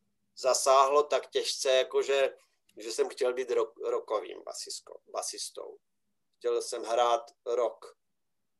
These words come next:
jo? Nebo to, to nebyl rock, ale to byl takový jako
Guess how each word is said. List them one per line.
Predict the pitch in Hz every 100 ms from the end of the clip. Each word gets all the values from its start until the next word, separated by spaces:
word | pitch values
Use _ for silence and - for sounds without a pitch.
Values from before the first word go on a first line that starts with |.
| -
jo? | 98 104 110 -
Nebo | 107 101 104
to, | - 117 -
to | 117 113
nebyl | 113 113 110
rock, | 113 127 123
ale | 120 117
to | 113
byl | 117 113
takový | 117 110 113
jako | 113 - 113 110